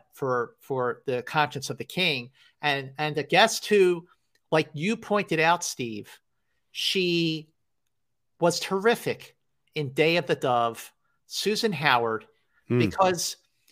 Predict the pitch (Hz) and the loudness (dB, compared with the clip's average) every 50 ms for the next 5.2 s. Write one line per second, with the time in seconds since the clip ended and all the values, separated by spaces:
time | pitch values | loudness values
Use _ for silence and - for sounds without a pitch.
0 | _ _ _ - 196 208 202 196 196 185 - - _ _ _ _ _ _ _ _ | _ _ _ 0 2 4 4 4 4 2 -2 -10 _ _ _ _ _ _ _ _
1 | _ _ _ _ _ _ _ _ _ - - - - 233 226 202 208 220 233 233 | _ _ _ _ _ _ _ _ _ -10 -6 -4 -4 -2 -2 -2 0 0 2 2
2 | 254 254 254 226 - - - - 233 240 240 220 - _ _ _ _ _ _ _ | 2 0 0 -4 -6 -4 0 0 0 0 0 -4 -10 _ _ _ _ _ _ _
3 | _ - - 208 240 311 294 123 110 - - _ _ _ _ _ _ _ _ - | _ -4 0 0 0 0 -2 -6 -10 -12 -16 _ _ _ _ _ _ _ _ -14
4 | - - 196 180 175 170 185 196 208 202 202 202 185 - - - 196 202 208 170 | -10 -8 -6 -4 -4 -4 -2 -2 -2 -2 -2 -4 -8 -6 -4 -4 -4 -4 -4 -4
5 | 139 120 113 | -6 -8 -10